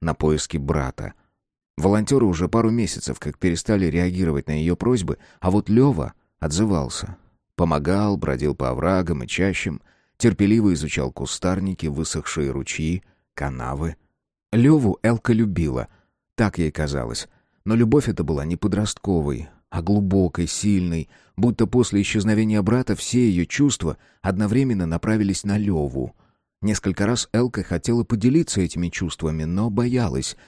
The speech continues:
оттягивала время. Иногда намекала, неумело и, наверное, не слишком доходчиво. Лёва или не понимал, или не замечал, но он неизменно приходил каждый день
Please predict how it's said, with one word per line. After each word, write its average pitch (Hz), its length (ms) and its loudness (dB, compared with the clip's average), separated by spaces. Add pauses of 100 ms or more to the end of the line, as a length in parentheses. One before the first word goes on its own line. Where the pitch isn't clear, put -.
(100)
оттягивала 107 680 2
время. 78 460 0 (520)
Иногда 87 340 0
намекала, 78 680 -4 (180)
неумело 101 540 2
и, 76 180 -2
наверное, 92 480 0
не 98 120 -2
слишком 95 460 -2
доходчиво. 87 680 -2 (360)
Лёва 117 420 6
или 101 280 4
не 110 160 2
понимал, 120 560 2
или 110 200 4
не 104 140 0
замечал, 69 680 -4 (260)
но 107 180 2
он 113 120 2
неизменно 113 680 0
приходил 92 560 0
каждый 110 480 0
день 85 420 0